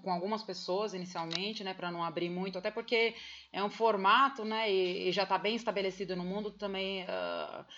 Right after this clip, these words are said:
não tinha muito o que discutir quanto a formato de módulos não administrativos, mais organização do que é regional. Mas você vê algum outro ponto que ficou melhor do que a minuta, que vocês conseguiram discutir e melhorar em relação ao que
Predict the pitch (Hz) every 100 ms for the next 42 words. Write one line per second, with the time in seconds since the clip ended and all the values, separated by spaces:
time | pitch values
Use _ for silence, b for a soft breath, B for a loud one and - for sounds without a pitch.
0 | b - 180 180 226 202 208 214 220 -
1 | 208 208 208 196 190 185 202 190 185 196
2 | 190 202 190 185 175 170 165 160 165 160
3 | 151 190 185 196 185 185 180 175 175 170
4 | 165 165 - 160 156 226 208 175 196 214
5 | 220 208 196 185 185 196 180 175 170 180
6 | 180 185 170 139 143 B B B B B
7 | 185 170 180 175 180 214 202 190 165 220
8 | 214 214 214 214 240 240 - 190 214 226
9 | 220 - 202 185 180 175 185 180 175 160
10 | 160 196 196 175 170 175 - 175 180 170
11 | 175 160 - 160 - 196 196 175 170 170
12 | 160 160 160 156 156 151 160 156 -